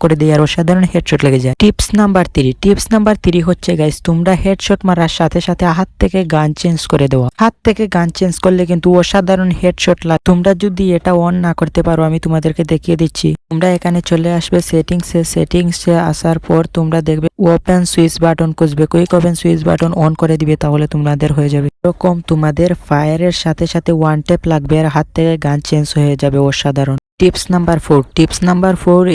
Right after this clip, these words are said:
এরকম তোমরা কখনোই ফায়ার করবে না। এরকম ফায়ার করলে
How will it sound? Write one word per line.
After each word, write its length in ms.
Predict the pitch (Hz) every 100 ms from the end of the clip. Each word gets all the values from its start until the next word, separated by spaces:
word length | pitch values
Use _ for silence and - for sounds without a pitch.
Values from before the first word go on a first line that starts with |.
| 156
এরকম 300 | 175 175 190 180
তোমরা 200 | 170 165 -
কখনোই 380 | 160 175 175 175 -
ফায়ার 240 | 156 156 -
করবে 200 | 147 135
না। 60 | 127 135
এরকম 260 | 165 175 190 -
ফায়ার 220 | 170 165 185
করলে 200 | 175 170